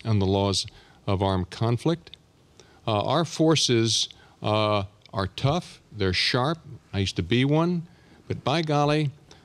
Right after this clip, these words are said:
they will follow the laws of armed conflict. And if they don't, uh, the I C C is not gonna prosecute him. We have a very vigorous rule of law.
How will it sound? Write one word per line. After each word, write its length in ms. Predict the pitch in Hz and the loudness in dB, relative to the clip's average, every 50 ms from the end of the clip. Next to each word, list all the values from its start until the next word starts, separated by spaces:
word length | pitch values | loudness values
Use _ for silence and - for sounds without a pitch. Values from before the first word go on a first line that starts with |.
| - - | -16 -12
they 400 | - 107 107 - 120 123 139 143 | -10 -4 0 2 2 4 4 2
will 600 | 135 120 110 117 120 117 113 117 117 117 113 104 - - _ _ _ - | 2 2 4 4 4 4 4 4 2 2 0 -2 -6 -12 _ _ _ -12
follow 420 | - - 123 117 110 110 113 110 | -4 -2 0 0 2 2 2 2
the 120 | 107 101 | 2 2
laws 260 | 101 101 101 101 98 101 | 2 2 2 2 0 -2
of 100 | 95 101 | -2 -2
armed 260 | 98 95 92 92 92 | -2 -2 -2 -4 -2
conflict. 600 | - 113 110 110 113 107 - - 104 - - - | -2 -2 0 0 -2 -2 -4 -6 -6 -6 -4 0
And 100 | 104 104 | 0 2
if 140 | 110 110 - | 2 2 2
they 160 | - 120 113 | 0 0 0
don't, 540 | 107 104 127 143 165 147 120 127 135 - - - - - - - - - - | 0 0 0 2 2 2 0 0 -2 -6 -10 -20 -20 -20 -20 -20 -18 -10 -4
uh, 400 | 110 104 104 104 101 101 101 101 101 - | -2 0 2 2 2 2 0 0 -2 -4
the 140 | 131 135 147 | -4 -2 -2
I 80 | 175 | 0
C 200 | 185 - - 143 | 0 0 0 0
C 260 | 120 - - 139 131 123 | 0 2 2 2 2 2
is 120 | 104 98 | 2 2
not 180 | 110 104 101 98 | 0 0 -2 -2
gonna 180 | 110 98 95 | -2 -4 -4
prosecute 600 | 90 - 110 101 98 92 - - - - 110 107 | -2 -2 -2 -2 -2 -2 -4 -6 -4 -2 0 0
him. 140 | 127 131 117 | 2 2 2
We 100 | 117 117 | 2 2
have 140 | 113 107 101 | 0 0 0
a 60 | 98 | 0
very 320 | 92 104 113 123 143 139 | 2 2 4 4 4 2
vigorous 600 | 123 110 110 123 135 127 131 131 131 117 - - | 2 2 2 0 2 2 2 0 0 0 -2 -2
rule 260 | 113 107 113 120 123 135 | 0 2 2 4 2 2
of 100 | 135 127 | 2 2
law. 340 | 107 95 95 98 117 139 | 2 2 2 0 0 -2